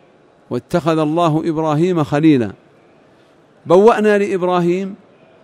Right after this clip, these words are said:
يعني بينا له وهيأنا له مكان البيت.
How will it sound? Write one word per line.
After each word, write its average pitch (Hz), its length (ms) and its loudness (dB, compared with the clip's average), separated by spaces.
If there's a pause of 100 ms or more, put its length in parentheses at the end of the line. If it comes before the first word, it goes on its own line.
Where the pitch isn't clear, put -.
يعني 180 480 2 (1160)
بينا 175 680 2
له 156 320 -2 (680)
وهيأنا 170 720 -2
له 135 340 -4 (1700)
مكان 208 460 2
البيت. 185 440 4